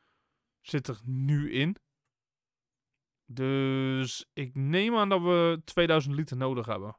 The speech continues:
Dus we hebben nog meer nodig. Dus we hebben echt alles gewoon nodig. Dus wat we, eh, in de volgende aflevering gaan doen is meer grond kopen. En we gaan al deze andere soorten,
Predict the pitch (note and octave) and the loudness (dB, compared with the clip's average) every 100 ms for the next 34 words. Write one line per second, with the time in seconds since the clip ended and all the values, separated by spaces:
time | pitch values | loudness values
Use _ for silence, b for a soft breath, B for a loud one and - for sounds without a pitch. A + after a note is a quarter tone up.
0 | _ - B2+ B2 C#3 E3 D3 C#3 C3 A#2+ | _ -12 -10 -4 -2 -2 -2 -2 -2 -2
1 | A#2 G#2 A2 - b b - - D#3+ F#3 | -8 -8 -12 -16 b b -20 2 4 4
2 | - - F3+ F#3 F#3 - F#3+ G#3+ - - | 0 2 4 4 0 0 2 2 0 -14
3 | - - F3 G#3+ A3+ - G3+ F#3+ E3 F#3+ | -16 0 4 4 2 2 2 4 6 6
4 | G#3+ - - D#3+ D#3 D#3+ E3+ F3 F3 D#3 | 2 -2 -2 -2 -2 -2 -2 2 2 2
5 | E3 - B B - D#3 E3+ G#3 G#3 E3+ | -2 -8 B B -2 2 4 4 2 0
6 | E3 E3+ E3 D#3 D3 D#3 D#3+ C3 C3 C3 | 2 2 2 0 0 0 0 -2 -2 2
7 | E3 G3 - D#3+ C#3+ D3 C#3+ C3+ C#3 C3 | 4 4 2 -4 -2 2 2 2 0 0
8 | - B B B C3+ C3+ C3+ C3+ B2+ C#3 | -2 B B B -2 2 2 0 -2 -2
9 | - C3+ C3+ C3+ - D3+ E3 D3+ C#3+ - | 2 4 4 0 -4 -2 2 2 2 0
10 | E3+ G3+ F3+ E3 - E3 F3 E3+ D3+ | 2 2 2 -2 -2 2 2 2 -2